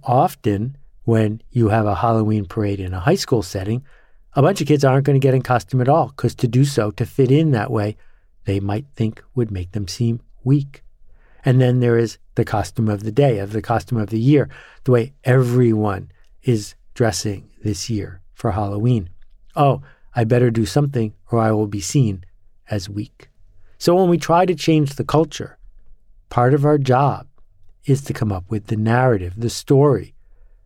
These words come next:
the metaphor for how taking action that actually makes things better,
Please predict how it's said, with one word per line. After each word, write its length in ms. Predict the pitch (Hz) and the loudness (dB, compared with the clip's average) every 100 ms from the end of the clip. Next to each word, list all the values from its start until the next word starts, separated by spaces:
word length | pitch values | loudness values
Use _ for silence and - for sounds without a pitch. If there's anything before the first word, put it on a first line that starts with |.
| _ _ - | _ _ -4
the 300 | 120 117 113 - - | 0 0 -2 -12 -4
metaphor 800 | 110 120 147 151 - - - - - - | 2 4 4 0 -4 -12 -12 -20 -20 -2
for 160 | 131 | 0
how 280 | - 143 127 - - - - - | 0 -2 -2 -10 -20 -20 -18 -4
taking 480 | 147 170 185 175 - | -2 0 0 -2 0
action 440 | 139 165 - 151 | 0 0 2 2
that 180 | 131 143 | 2 0
actually 480 | 131 160 - - 185 | -2 -2 -2 0 2
makes 300 | 170 165 - | 4 2 0
things 240 | 175 160 | 0 2
better, 380 | 135 143 165 - | 2 2 2 -2